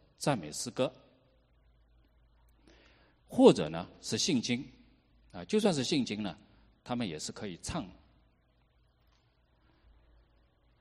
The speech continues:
可能是在洗礼或者是崇拜当中使用的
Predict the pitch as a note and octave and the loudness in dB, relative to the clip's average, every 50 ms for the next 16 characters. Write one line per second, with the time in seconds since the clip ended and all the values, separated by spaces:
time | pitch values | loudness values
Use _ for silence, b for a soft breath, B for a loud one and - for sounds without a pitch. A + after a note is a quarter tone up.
0 | _ _ _ _ _ _ _ _ _ - _ _ _ _ _ - - E3 D#3 D#3+ | _ _ _ _ _ _ _ _ _ -20 _ _ _ _ _ 4 6 8 8 10
1 | E3 G#3+ A3+ - A3 G#3 F3+ E3 D3 - F3+ E3 D3 B2+ - - - B2+ C3+ G3 | 8 8 4 4 4 6 6 6 6 6 6 6 6 6 4 2 2 2 2 0
2 | G#3 D3 G#2 F2+ F2 F#2 G2+ - D3+ C#3+ A#2 A2+ G2+ - A2 G2 - - - F2 | 0 0 -2 0 -2 -2 -2 0 0 2 2 2 0 0 -4 -8 -8 -10 -10 -8
3 | F2 A#2+ F3 F3 C#3 A#2 - A2+ A#2 B2+ - B2+ A2+ A2 A#2 A#2+ - - - - | -6 -2 0 0 0 2 0 0 -2 0 0 0 0 0 0 -6 -10 -18 -20 -20
4 | - _ - - - - F2+ F2+ A2 A#3 A3 G3+ - F2+ D2+ - | -20 _ -10 -8 -6 -4 -2 0 0 0 0 -2 -4 -6 -8 -8